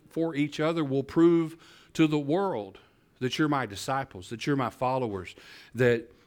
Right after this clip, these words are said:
that you believe in me, that you are, you are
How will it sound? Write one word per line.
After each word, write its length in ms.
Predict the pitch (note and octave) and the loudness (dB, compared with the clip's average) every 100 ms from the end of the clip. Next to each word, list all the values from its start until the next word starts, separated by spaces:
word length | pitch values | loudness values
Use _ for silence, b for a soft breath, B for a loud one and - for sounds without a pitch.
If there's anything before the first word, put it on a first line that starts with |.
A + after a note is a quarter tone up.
| - | 4
that 160 | C3 B2+ | 4 4
you 240 | C3 E3 | -2 -4
believe 560 | B2+ B2 A#2 C#3 D#3 B2+ | -2 0 0 0 -2 -4
in 140 | A2 | -6
me, 160 | A2 G#2 | -6 -4
that 240 | G#2+ G#2+ | -2 -4
you 340 | A2+ C#3 D#3 | -4 -4 -4
are, 520 | C3+ C3+ C3+ B2+ B2 - B - | -2 0 2 2 0 -4 B -10
you 260 | B2+ D3+ | -2 -2
are 380 | B2 B2 A#2+ A2+ | 0 -2 -2 -4